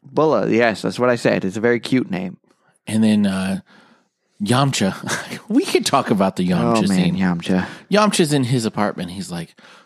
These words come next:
Speaker 2: "So, I know it's been a few hours, but he'll show up anytime
Speaker 1: They're
Speaker 2: now to ask me."
Speaker 1: They're gonna ask me to be in this tournament thing. And, and I think initially I'll turn them down. I'll be like, "Mm, tournament of power?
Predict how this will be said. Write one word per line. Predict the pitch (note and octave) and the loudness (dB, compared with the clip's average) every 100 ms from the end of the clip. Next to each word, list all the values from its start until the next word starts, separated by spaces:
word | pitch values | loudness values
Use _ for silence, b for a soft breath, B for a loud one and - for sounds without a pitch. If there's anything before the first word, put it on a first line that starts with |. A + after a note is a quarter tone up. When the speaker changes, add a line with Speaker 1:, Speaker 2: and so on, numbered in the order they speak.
| - | -12
Speaker 2:
"So, | - F#2+ F2+ E2+ E2+ - _ _ _ - _ _ _ - - | -2 2 2 0 -6 -14 _ _ _ -20 _ _ _ -12 -2
I | G#2+ | 2
know | A2+ | 2
it's | - | 2
been | A2 | 0
a | G#2 | 0
few | G2 G2+ | -2 -2
hours, | G2 F#2+ F#2 - | -2 -4 -4 -6
but | F#2 | -6
he'll | A2 G#2+ | -4 -4
show | - G2 | -2 -4
up | F2+ | -4
anytime | E2+ G#2+ C3+ F3 | -4 0 2 2
Speaker 1:
They're | A#2 | 2
Speaker 2:
now | G#2+ G2 | 0 -2
to | G#2 - | -4 -6
ask | G2 F2+ - - | -6 -8 -12 -14
me." | - - | -8 0
Speaker 1:
They're | F3 | 2
gonna | F3 | 2
ask | F#2+ G#2 - | 2 0 -2
me | G#2 | -2
to | G#2 | 2
be | G#2 | 2
in | |
this | G2 - | 0 0
tournament | B2+ A2 G2 G#2 - | -2 0 -2 -4 -4
thing. | F#2 - | -4 -6
And, | - A#2+ A2 B B B B D3 | -4 -4 -4 B B B B -2
and | A#2+ | 0
I | |
think | A#2 F#3+ E3+ | 2 0 0
initially | C#3+ C#3+ - A#2 | 0 0 -2 -2
I'll | A2+ | -2
turn | - C3+ | -2 -4
them | G#2+ G2 | -2 -2
down. | A2+ F#2 F#2 | 0 0 -2
I'll | G2 | -4
be | B2 | 0
like, | A#2 B2+ | 0 -2
"Mm, | F#3+ F#3 - | -4 -6 -2
tournament | F3+ F3+ F3 | 0 2 0
of | E3 | 0
power? | G3+ F#3+ G3+ G#3 | 2 2 0 -2